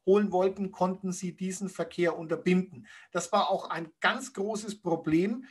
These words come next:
für die Südstaaten, weil sie damit nämlich, äh, tatsächlich ausgetrocknet wurden, was die Finanzen angeht.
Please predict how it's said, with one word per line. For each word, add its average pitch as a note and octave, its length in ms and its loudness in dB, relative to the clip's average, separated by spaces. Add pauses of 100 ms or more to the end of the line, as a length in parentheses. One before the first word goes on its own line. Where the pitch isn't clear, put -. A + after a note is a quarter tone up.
(140)
für G#3 180 0
die G#3+ 140 -2
Südstaaten, B3 920 0 (280)
weil F3+ 180 6
sie G#3 180 -4
damit G3 440 2
nämlich, F#3+ 500 0 (300)
äh, F3+ 220 -2
tatsächlich F3+ 580 -2
ausgetrocknet E3+ 800 -2
wurden, G3 480 -2 (160)
was - 480 0 (260)
die E3+ 140 -6
Finanzen F3+ 500 4
angeht. C#3+ 480 -8